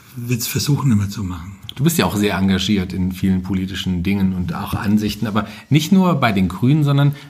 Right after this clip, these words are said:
Speaker 2: seit zweitausendvierzehn bist du ja auch Mitherausgeber der Agora. Das ist ja so eine, die Zeit, für die, die es nicht kennen, die Zeitung für Meinungsvielfalt,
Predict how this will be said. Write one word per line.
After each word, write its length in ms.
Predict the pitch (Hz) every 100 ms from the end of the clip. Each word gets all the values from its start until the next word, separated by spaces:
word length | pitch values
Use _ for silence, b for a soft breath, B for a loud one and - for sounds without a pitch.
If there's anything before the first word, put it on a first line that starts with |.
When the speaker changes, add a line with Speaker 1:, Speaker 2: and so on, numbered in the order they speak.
| B - -
Speaker 2:
seit 300 | 110 110 -
zweitausendvierzehn 1500 | - 110 117 113 110 107 104 98 - 107 107 147 147 139 98
bist 180 | 117 123
du 40 |
ja 80 | 117
auch 60 | 90
Mitherausgeber 680 | 117 120 101 107 - 98
der 120 | 98 92
Agora. 580 | 92 87 131 180 87 87
Das 160 | 95
ist 100 | 107
ja 80 | 107
so 80 | 107
eine, 140 | 104 B B -
die 100 | 107
Zeit, 240 | 104 113
für 80 | 110
die, 100 | 110
die 100 | 110
es 100 | 113
nicht 120 | -
kennen, 120 | 131
die 60 | 110
Zeitung 220 | 113 117
für 120 | 113
Meinungsvielfalt, 1040 | 110 110 107 120 135 - 117 113 110 110